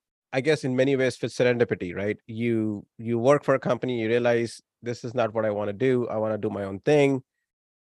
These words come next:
And you run into people that challenge you. And eventually what happened is I ran into somebody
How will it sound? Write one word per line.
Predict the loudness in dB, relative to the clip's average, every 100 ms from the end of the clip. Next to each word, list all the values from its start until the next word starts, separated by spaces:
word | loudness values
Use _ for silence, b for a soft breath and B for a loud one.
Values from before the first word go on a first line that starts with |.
| _ -4
And | 0
you | 4
run | 6 6
into | 4 2
people | 0 -4 2 4 4 2 -2 -4
that | -6
challenge | 0 0 2 0
you. | 0 0 -2
And | -2
eventually | 4 4 4 2
what | 2 2
happened | 2 2 0 0
is | 0 0 -2
I | 0
ran | 2
into | 0 -4
somebody | -2 -2 0 -2 -4 -6